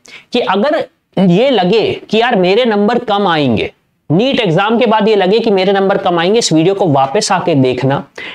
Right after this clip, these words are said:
क्योंकि यहां पे मैं एक चीज बताऊंगा, वो ये है कि अगर आपके नंबर कम आते हैं तो क्या आप कुछ प्राइवेट ऐसे कॉलेजेस को टारगेट कर सकते हो जिसकी फीस कम है,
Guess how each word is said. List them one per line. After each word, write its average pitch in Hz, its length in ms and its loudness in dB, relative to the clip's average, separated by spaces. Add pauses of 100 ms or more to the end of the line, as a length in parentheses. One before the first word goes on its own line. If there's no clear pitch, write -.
क्योंकि 175 180 0
यहां 190 280 0
पे 226 100 -2
मैं 220 120 2
एक 208 80 -2
चीज 196 220 0
बताऊंगा, 165 380 2
वो 175 120 2
ये 160 220 2
है 170 140 0
कि 180 160 -2
अगर 156 280 2
आपके 202 260 -2
नंबर 175 300 0
कम 165 220 0
आते 151 200 -2
हैं 196 100 -2
तो 214 60 0
क्या 190 260 -2
आप 202 420 -2
कुछ 220 200 -2
प्राइवेट 175 560 -2
ऐसे 160 300 -2
कॉलेजेस 185 460 0
को 220 80 -2
टारगेट 190 460 0
कर 185 100 0
सकते 175 280 -4
हो 220 40 2
जिसकी 190 320 0
फीस 202 380 -2
कम 208 240 -2
है, 220 160 -6